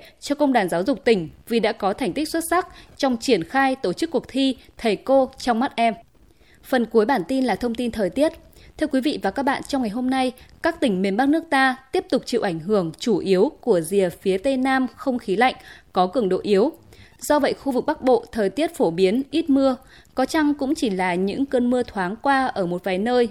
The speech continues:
với lượng mưa không nhiều. Nền nhiệt trên toàn khu vực có xu hướng tăng dần, độ ẩm không khí giảm nên có cảm giác hanh hao và ban ngày thì trời nắng nhẹ. Về đêm và sáng sớm, tiết trời se lạnh với nhiệt độ thấp nhất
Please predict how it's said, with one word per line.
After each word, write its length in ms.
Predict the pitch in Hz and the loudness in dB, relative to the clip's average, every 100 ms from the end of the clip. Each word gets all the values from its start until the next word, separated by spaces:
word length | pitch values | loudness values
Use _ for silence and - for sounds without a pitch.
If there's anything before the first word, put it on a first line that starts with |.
| - - | -2 -2
với 200 | 180 208 | 0 0
lượng 320 | 269 190 208 | -2 -2 0
mưa 140 | 240 | 0
không 260 | 226 254 233 | 0 -2 4
nhiều. 240 | 220 185 - _ - - - | 4 4 0 _ -20 -20 -4
Nền 240 | 254 254 240 | 0 2 4
nhiệt 160 | 247 226 | 2 2
trên 180 | 285 | 0
toàn 160 | 277 214 | 0 -2
khu 120 | - 247 | -2 0
vực 180 | 240 | 0
có 140 | - 185 | 0 -4
xu 200 | - 269 | -2 -2
hướng 280 | 233 190 226 | 0 0 -2
tăng 160 | 262 | -2
dần, 240 | 240 214 180 - _ 233 | 2 2 0 -10 _ 0
độ 100 | 226 | 2
ẩm 180 | 202 | 2
không 200 | 180 269 | 0 -2
khí 260 | 269 208 202 | 2 0 0
giảm 340 | - 262 156 143 - - | 0 0 0 -4 -14 -2
nên 200 | 269 269 | 0 2
có 120 | 214 | 0
cảm 220 | 202 262 | 0 -2
giác 300 | 151 285 302 | 0 -2 -2
hanh 180 | - 262 | -4 -2
hao 320 | 240 262 262 247 - _ | 0 0 0 -2 -10 _
và 120 | - 196 | -2 0
ban 180 | 233 | 0
ngày 220 | 247 202 180 | 0 0 -2
thì 100 | 196 | -4
trời 200 | 190 190 | -2 -2
nắng 180 | 180 196 | -2 -2
nhẹ. 240 | 262 - - - - - - | -2 -4 -10 -20 -20 -16 -2
Về 160 | 254 | 2
đêm 200 | 247 294 | 4 4
và 100 | 254 | 4
sáng 220 | - 208 | -2 -4
sớm, 320 | 220 208 196 269 | -2 0 0 -2
tiết 240 | - 349 | -4 -4
trời 160 | 302 190 - | 0 -2 -2
se 100 | 240 | 0
lạnh 220 | 247 - - - _ - | 0 0 -6 -20 _ 2
với 160 | 226 | 4
nhiệt 160 | 294 220 | 4 2
độ 160 | 226 | 0
thấp 200 | - 330 | 0 -2
nhất 180 | 311 370 | 0 0